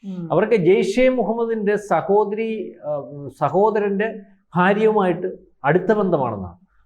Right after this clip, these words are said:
Speaker 2: പാകിസ്ഥാനുമായിട്ട് നിരന്തരം സമ്പർക്കം പുലർത്തിയിരിക്കുന്ന സ്ത്രീ എന്നാണ് പറയുന്നത്. അപ്പം ഇതിനകത്ത് ഈ ഇട-, ഈ ഒരു പലരെയും പിടിക്കുന്നു, പല ഡോക്ടർമാരെയും പിടിക്കുന്നു. പക്ഷേ ഈ മിഷന്റെ എല്ലാം ഒരു കംപ്ലീഷൻ അല്ലെങ്കിൽ ഇതിന്റെയൊക്കെ ഒരു നേതൃത്വം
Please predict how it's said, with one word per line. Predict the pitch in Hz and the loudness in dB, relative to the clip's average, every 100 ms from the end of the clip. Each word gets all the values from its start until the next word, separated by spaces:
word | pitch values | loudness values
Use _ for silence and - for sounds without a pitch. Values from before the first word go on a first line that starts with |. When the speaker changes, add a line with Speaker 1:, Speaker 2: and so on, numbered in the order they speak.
| - | -2
Speaker 2:
പാകിസ്ഥാനുമായിട്ട് | 151 190 220 226 220 220 220 214 214 | 2 2 2 0 0 0 -2 0 4
നിരന്തരം | 165 202 214 226 220 220 | 4 4 2 0 0 -2
സമ്പർക്കം | 180 185 208 208 180 | -2 2 2 2 2
പുലർത്തിയിരിക്കുന്ന | 175 185 202 220 196 190 185 | 2 0 0 0 2 2 0
സ്ത്രീ | 190 160 151 | -2 -6 -6
എന്നാണ് | 135 104 95 | -6 -10 -12
പറയുന്നത്. | 92 92 - _ _ _ _ | -14 -16 -20 _ _ _ _
അപ്പം | 175 220 156 | -2 2 2
ഇതിനകത്ത് | 165 254 262 262 208 | 2 4 2 2 2
ഈ | 151 165 233 247 | 4 2 0 2
ഇട-, | 185 175 175 | 2 4 2
ഈ | 185 226 240 | 0 0 0
ഒരു | 233 247 175 143 151 147 147 147 | 0 -2 -6 -12 -14 -12 -12 -4
പലരെയും | 135 156 185 208 220 | 0 2 4 2 2
പിടിക്കുന്നു, | 208 190 208 233 | -4 -4 -4 -2
പല | 202 202 | 0 2
ഡോക്ടർമാരെയും | 202 190 202 214 208 196 | 2 0 -4 -2 0 0
പിടിക്കുന്നു. | 190 185 190 - - - - | -2 -2 -6 -8 -18 -20 -10
പക്ഷേ | 165 220 | 0 2
ഈ | 185 196 226 | 2 2 4
മിഷന്റെ | 196 202 233 247 | 2 2 -4 2
എല്ലാം | 247 208 208 208 160 | 2 2 0 -2 -2
ഒരു | 180 185 175 | -2 -2 -2
കംപ്ലീഷൻ | 170 185 202 190 123 117 | -2 0 -2 -2 -6 -6
അല്ലെങ്കിൽ | 165 202 185 | -4 -2 -2
ഇതിന്റെയൊക്കെ | 196 214 226 220 | -2 -2 -4 -2
ഒരു | 214 208 | -2 0
നേതൃത്വം | 156 170 185 180 - - | 0 0 0 -2 -2 -6